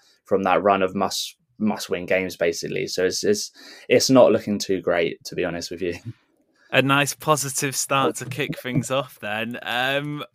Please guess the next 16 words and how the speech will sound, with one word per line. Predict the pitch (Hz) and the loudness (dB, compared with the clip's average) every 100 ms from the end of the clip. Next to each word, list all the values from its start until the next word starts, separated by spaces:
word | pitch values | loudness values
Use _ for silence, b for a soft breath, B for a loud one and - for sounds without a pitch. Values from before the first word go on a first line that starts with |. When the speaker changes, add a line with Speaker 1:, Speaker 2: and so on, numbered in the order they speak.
| - | -6
Speaker 2:
I, | - | -2
I | 160 | 0
wanna, | 170 190 - | 0 -2 -4
I | 156 | -6
wanna | 175 | -6
touch | 160 - 139 - | -6 -6 -8 -10
on | 104 | -10
Nathan | 101 98 - 98 | -10 -12 -14 -16
Jones | 101 92 92 | -14 -14 -16
because | - - 107 | -20 -12 -8
I | |
think | 113 135 123 B B B | -6 -4 -4 B B B
everyone | - 131 123 117 | -2 0 2 2
outside | 113 110 - 117 110 | 0 -4 -2 0 0
of | 107 | -2
Southampton, | - 104 104 104 104 - 104 98 98 | -2 -2 0 -2 -2 -4 -6 -6 -10